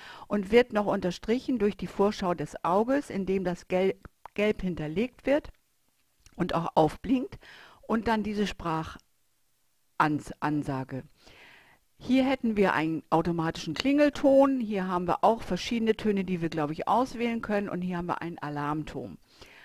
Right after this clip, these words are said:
Ich benutze aber überwiegend die Sprachausgabe, weil die ist schon einfach toll. Hier haben wir nochmal Informationen, wenn wir jetzt etwas über unseren Schnitt nochmal wissen wollen,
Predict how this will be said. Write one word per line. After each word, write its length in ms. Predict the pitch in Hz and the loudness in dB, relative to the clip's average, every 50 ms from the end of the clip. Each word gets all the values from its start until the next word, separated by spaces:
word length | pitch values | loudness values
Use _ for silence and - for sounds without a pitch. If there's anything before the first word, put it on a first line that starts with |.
| - - _ | -20 -20 _
Ich 160 | - 180 - | -10 -10 -6
benutze 420 | - 185 185 202 202 - - - - | -4 -2 -2 -2 -2 -2 -2 -2 -2
aber 220 | 151 160 165 - | 0 -2 -2 -2
überwiegend 460 | - 175 175 165 160 165 160 156 151 | 0 0 0 0 0 -2 -4 -4 -6
die 80 | 160 143 | -8 -8
Sprachausgabe, 920 | - - - 190 196 190 - 165 165 170 - - 165 156 156 151 156 147 | -8 -4 0 0 0 2 2 -2 -2 -4 -4 -6 -6 -4 -2 -2 -4 -4
weil 280 | 151 139 143 143 147 143 | -2 -4 -2 -2 -4 -4
die 160 | - 156 - | -6 -10 -10
ist 180 | - - - - | -10 -10 -12 -10
schon 180 | - 160 139 | -10 -10 -10
einfach 360 | - - 131 135 - 143 143 | -8 -10 -10 -8 -6 -8 -6
toll. 260 | - - - 131 - - - _ _ _ _ _ _ _ - - - - - - - - _ _ | -6 -6 -6 -6 -8 -8 -12 _ _ _ _ _ _ _ -20 -20 -20 -20 -20 -20 -20 -20 _ _
Hier 200 | - - 247 277 | -8 0 0 2
haben 120 | 302 320 285 | 4 4 4
wir 80 | 254 | 4
nochmal 320 | 240 233 220 226 208 196 - | 4 4 2 2 0 0 0
Informationen, 920 | - 180 170 - 175 151 147 143 147 - - - 226 254 285 320 320 285 - | -2 -4 -2 -2 0 0 0 -2 -4 -6 -4 2 4 6 6 6 6 4 2
wenn 200 | 214 202 208 202 | 0 0 0 0
wir 380 | 185 190 185 180 180 147 - - | 2 2 2 2 2 0 -2 -4
jetzt 340 | 180 175 - - - - | -6 -8 -8 -10 -10 -6
etwas 380 | - 165 - - 165 170 - - | -6 -6 -2 -2 -4 -4 -4 -6
über 320 | - 175 165 165 156 - | -8 -4 0 0 0 0
unseren 380 | - 160 165 156 151 147 147 185 | 0 -2 -2 -2 -2 -4 -4 -4
Schnitt 260 | - - 208 220 - | -4 -2 -2 -4 -2
nochmal 380 | - 175 160 160 147 147 147 165 | -2 -4 -4 -4 -4 -6 -4 -4
wissen 320 | 220 - - 240 226 208 | -4 -4 -2 -6 -6 -4
wollen, 360 | 190 190 190 185 185 190 165 | -2 -2 -2 -2 -2 -4 -6